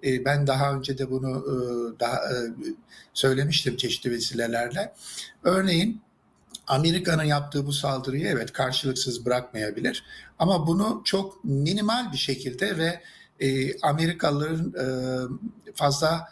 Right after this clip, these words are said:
zararına olmayacak şekilde yapabilir. Örneğin Kasım Süleymani suikastından sonra Amerika'nın Irak'taki bir takım üslerine, e, çok sınırlı saldırılar yapmıştı İran karşılık olarak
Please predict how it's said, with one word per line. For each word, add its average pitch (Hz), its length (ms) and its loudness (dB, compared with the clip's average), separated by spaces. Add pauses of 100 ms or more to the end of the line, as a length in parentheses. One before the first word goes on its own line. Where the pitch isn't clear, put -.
(200)
zararına 156 560 2
olmayacak 135 400 2
şekilde 107 380 -6
yapabilir. 104 640 -2
Örneğin 151 400 2
Kasım 143 380 2
Süleymani 135 760 -2
suikastından 120 760 -2
sonra 117 460 -4 (380)
Amerika'nın 147 720 2
Irak'taki 131 500 -4
bir 131 120 2
takım 123 360 -8
üslerine, 123 640 0 (520)
e, 120 200 2 (400)
çok 185 200 2
sınırlı 160 300 2
saldırılar 151 580 0
yapmıştı - 520 -6
İran 120 380 -2
karşılık 107 500 -2
olarak 104 440 -2